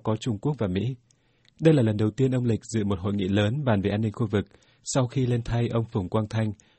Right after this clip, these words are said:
người cũng từng tới dự cuộc đối thoại này. Dự kiến Biển Đông sẽ là một phần trong chương trình nghị sự, cùng với các vấn đề nóng khác như chương trình hạt nhân của Bắc Hàn, chủ nghĩa khủng bố Hồi giáo đang gia tăng ở khu vực,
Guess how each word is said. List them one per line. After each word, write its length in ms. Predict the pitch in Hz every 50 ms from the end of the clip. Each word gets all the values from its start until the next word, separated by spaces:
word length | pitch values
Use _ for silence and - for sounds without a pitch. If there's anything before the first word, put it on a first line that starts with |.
| _ _
người 220 | 123 123 120 117
cũng 160 | - 143 143 -
từng 280 | - 139 113 101 98
tới 160 | - 113 113 123
dự 180 | 131 135 107 -
cuộc 180 | - 117 95 82
đối 120 | 98 104
thoại 160 | - - -
này. 240 | - 95 95 92 85 - _ _ _ _ _ _ _ _ _ _ _ _
Dự 120 | - 135
kiến 160 | 120 - 165
Biển 140 | 175 127 98
Đông 200 | 120 127 127 123
sẽ 140 | - 156 151
là 80 | 143
một 140 | 123 104 98
phần 260 | - - 110 101 98
trong 180 | 98 - 123 113
chương 160 | - 123 113
trình 140 | - 110 95
nghị 100 | 92 92 92 -
sự, 220 | - 104 90 - - _ _ _ _ _ _ _
cùng 220 | - 113 107 101
với 200 | 92 110 110 107
các 160 | 110 - 160 135
vấn 120 | 135 120
đề 140 | 110 101 95
nóng 220 | 90 98 95 101
khác 260 | - - 143 160 180 - -
như 220 | 127 123 123 120 120
chương 180 | - 120 117
trình 180 | - - 110 98
hạt 200 | 95 104 - -
nhân 200 | 104 110 110 101
của 100 | - 95
Bắc 140 | 101 123 120
Hàn, 260 | 117 107 95 92 87 - _ _ _ _ _ -
chủ 120 | - 113
nghĩa 100 | 110 127
khủng 200 | - - 123 92
bố 100 | 85 104
Hồi 160 | 113 120 101
giáo 280 | 87 92 101 95 98 110
đang 200 | 117 120 117 113
gia 120 | 110 110
tăng 200 | 107 - 110 107
ở 80 | 95 87
khu 180 | - - 107 92
vực, 180 | 104 95 85